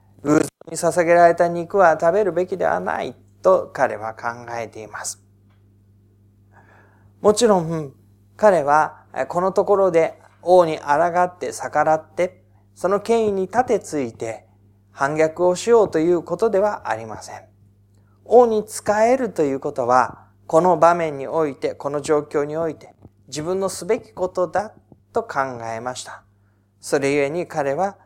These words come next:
学びもきちんとしましたし、また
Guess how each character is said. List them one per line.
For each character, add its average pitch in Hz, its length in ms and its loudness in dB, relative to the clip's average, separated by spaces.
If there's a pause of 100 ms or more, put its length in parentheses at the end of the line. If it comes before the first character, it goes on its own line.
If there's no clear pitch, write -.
(220)
学 127 440 -4
び 143 60 -8
も 190 200 -4
き - 100 -18
ち 170 140 -10
ん 143 80 -12
と 135 140 -6
し - 120 -14
ま 156 160 -8
し - 100 -20
た 151 100 -12
し、 233 220 -12 (380)
ま 190 120 -8
た - 420 -6